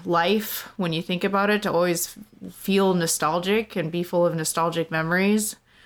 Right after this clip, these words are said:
Or does that also imply that your current situation is worse than it was before?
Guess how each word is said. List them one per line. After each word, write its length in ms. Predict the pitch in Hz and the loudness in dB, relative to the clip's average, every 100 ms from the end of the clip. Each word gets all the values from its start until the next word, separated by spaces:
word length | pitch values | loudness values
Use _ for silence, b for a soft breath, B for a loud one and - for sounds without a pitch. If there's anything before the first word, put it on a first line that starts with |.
| b _ | b _
Or 420 | - 190 185 185 | 0 2 4 2
does 240 | 175 190 180 | 0 0 0
that 160 | 202 | 2
also 380 | - 208 208 214 | 2 2 2 0
imply 500 | 180 175 - 170 170 | 0 -2 -2 0 2
that 140 | 165 | 0
your 100 | 160 | 0
current 340 | 165 - 220 208 | -2 0 0 0
situation 840 | 175 165 156 160 151 160 156 156 - - | -4 -4 0 0 0 -2 -2 -4 -8 -6
is 180 | 170 165 | -4 -2
worse 600 | 170 170 151 - - - _ _ - | 0 0 0 -6 -8 -12 _ _ -6
than 160 | 170 | -2
it 100 | 156 | 0
was 200 | 160 160 | 2 0
before? 540 | - 147 170 - 151 | -4 -6 -4 -4 -6